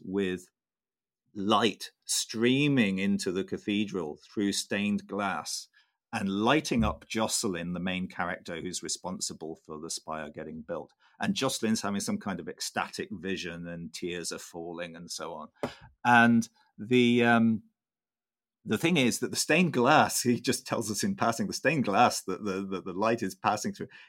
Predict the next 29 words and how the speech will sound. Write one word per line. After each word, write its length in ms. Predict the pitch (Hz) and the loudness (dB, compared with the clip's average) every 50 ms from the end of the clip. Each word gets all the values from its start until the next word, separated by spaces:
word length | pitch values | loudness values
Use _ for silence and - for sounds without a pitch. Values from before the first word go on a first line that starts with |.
| _ - | _ 0
i-, 260 | 117 123 127 127 123 - | 4 6 6 4 4 4
is 180 | 131 135 110 | 4 4 4
an 120 | 120 117 113 | 4 4 4
image 340 | 107 107 113 104 101 101 101 | 4 4 4 2 2 0 0
of 180 | 101 101 - | -2 0 0
Abraham 480 | 90 95 101 95 101 92 92 101 95 95 | 0 0 0 0 0 -2 0 0 0 0
and 120 | 95 98 | 0 2
Isaac. 500 | 98 120 143 135 98 90 82 - - - - _ _ _ _ _ _ _ _ _ _ _ _ _ _ _ | 2 4 2 2 0 -2 -6 -10 -14 -18 -20 _ _ _ _ _ _ _ _ _ _ _ _ _ _ _
You 80 | 120 | 0
know, 80 | 113 104 | 0 2
the 160 | 95 110 104 | 2 2 4
ultimate 640 | 104 113 135 135 - - - 147 117 107 92 - - | 6 6 6 6 4 2 0 2 2 2 2 0 -2
sacrifice, 800 | - - 120 123 113 - - 131 - - 92 82 80 85 - - | 2 6 6 6 6 6 2 -2 -2 -2 -4 -4 -4 -4 -6 -4
you 80 | 98 92 | -6 -4
sacrifice 640 | - - 107 - - 117 104 - 113 104 104 - - | -2 -2 -2 -2 -2 -6 -4 -2 -2 -2 -2 -2 -4
your 220 | 107 95 98 98 | -4 -4 -2 -2
only 260 | 101 104 104 90 87 | -2 -2 -2 -4 -4
son 340 | 87 - - 120 123 117 95 | -6 -4 0 2 2 2 0
because 280 | - 92 - - 92 - | -2 -6 -12 -14 -18 -18
God, 320 | _ - 92 101 92 - | _ -6 -6 -6 -6 -8
for 140 | - - 90 | -12 -10 -8
some 260 | - - 90 92 90 - | -8 -6 -6 -6 -8 -8
bizarre 400 | 98 90 82 95 95 98 90 90 | -8 -8 -6 -4 -4 -2 -2 -4
reason, 420 | 92 92 95 101 98 - 92 87 | -4 -4 -4 -4 -4 -6 -10 -10
without 340 | 92 92 - 95 98 80 87 | -10 -6 -2 -2 -2 0 -2
explanation, 680 | 95 - - - - 92 90 95 104 - - 92 90 | -4 -6 -8 -8 -8 -6 -4 -4 -4 -4 -6 -10 -10
tells 360 | - - 98 110 123 113 - | -8 -4 -2 -2 -2 -2 -4
you 120 | 98 87 78 | -6 -8 -8
to. 200 | - - 80 80 | -8 -10 -10 -10